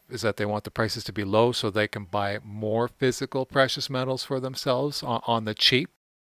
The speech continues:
Or maybe they want to make more fiat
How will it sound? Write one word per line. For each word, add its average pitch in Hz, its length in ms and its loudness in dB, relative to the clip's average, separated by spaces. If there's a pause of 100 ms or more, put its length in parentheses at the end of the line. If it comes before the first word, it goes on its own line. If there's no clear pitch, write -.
(480)
Or 131 220 10
maybe 131 240 4
they 123 120 8
want 117 180 6
to 113 40 4
make 113 180 2
more 110 220 2
fiat 110 840 0